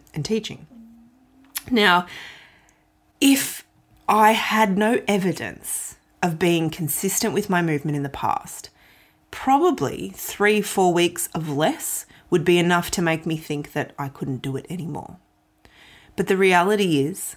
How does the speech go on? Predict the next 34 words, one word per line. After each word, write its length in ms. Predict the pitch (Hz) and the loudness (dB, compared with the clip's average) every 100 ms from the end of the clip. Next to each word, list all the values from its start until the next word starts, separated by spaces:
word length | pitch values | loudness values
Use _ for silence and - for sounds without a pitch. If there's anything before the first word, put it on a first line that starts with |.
| - | -6
that 100 | 156 | -2
I 120 | 147 | 0
have 480 | 147 - 196 190 185 | -2 0 2 2 0
evidence 460 | - 165 151 139 131 | -4 -2 -2 -2 -6
of 120 | 139 | -6
my 120 | 139 131 | -4 -4
consistency, 920 | - 131 107 - 113 143 - - 185 _ | -6 -6 -6 -6 -6 -10 -14 -14 -18 _
and 140 | 170 | 2
that 160 | 170 - | 2 4
evidence 440 | 180 185 180 151 - | 2 2 0 -2 -4
has 120 | 139 | -4
become 420 | 151 - 160 151 | -6 -4 -4 -4
part 400 | 143 - 160 208 | -4 0 0 0
of 80 | 170 | -6
who 180 | - 170 | -2 0
I 100 | 147 | 0
believe 380 | 156 143 139 139 | -2 -2 -4 -4
myself 400 | 127 - 139 135 | -8 -8 -12 -12
to 100 | 190 | -8
be. 400 | 226 220 - - - - - - | -4 -4 -6 -14 -20 -20 -20 -8
And 160 | - 196 | -2 0
so 160 | 220 | 2
I 120 | 220 226 | 2 2
see 280 | - 247 | 2 2
myself 480 | 381 277 196 151 156 | 4 2 2 -2 -2
as 100 | 160 | -4
someone 360 | - 165 156 160 | -2 0 0 -2
who 460 | 160 185 175 165 165 - - _ _ _ _ - | 0 4 4 2 -2 -12 -20 _ _ _ _ -8
does 360 | 170 190 285 233 | 0 4 4 4
do 180 | 156 139 | 4 2
these 260 | 135 135 | 0 -4
things 260 | - 127 131 | -4 -6 -4
with 160 | 139 | -4
consistency. 920 | - 143 - 139 - 117 - - - | -4 -6 -4 -6 -8 -10 -10 -12 -14